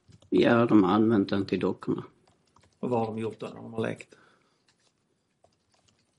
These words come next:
Speaker 1: Ja, dockorna har suttit i dem och barnen har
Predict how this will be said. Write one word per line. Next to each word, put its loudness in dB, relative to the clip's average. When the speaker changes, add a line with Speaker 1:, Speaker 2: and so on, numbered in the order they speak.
Speaker 1:
Ja, -4
dockorna 4
har -2
suttit -4
i 0
dem -2
och -2
barnen -2
har -2